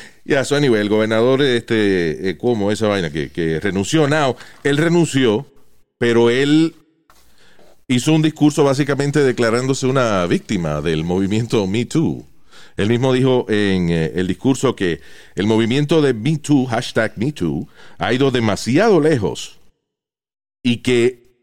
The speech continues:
también han habido cambios culturales que él todavía no entiende muy bien.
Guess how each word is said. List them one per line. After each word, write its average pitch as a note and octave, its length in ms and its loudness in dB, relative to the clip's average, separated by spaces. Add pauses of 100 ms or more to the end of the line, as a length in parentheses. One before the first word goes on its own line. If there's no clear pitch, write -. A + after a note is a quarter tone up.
(800)
también C#3+ 720 -2 (400)
han C3+ 160 0
habido D3+ 340 2
cambios A#3 380 0
culturales C3 880 0 (880)
que D3+ 180 2
él E3 120 0
todavía D3 400 2
no B2+ 120 0
entiende A#2 400 0
muy B2+ 140 -2
bien. G#3 340 -2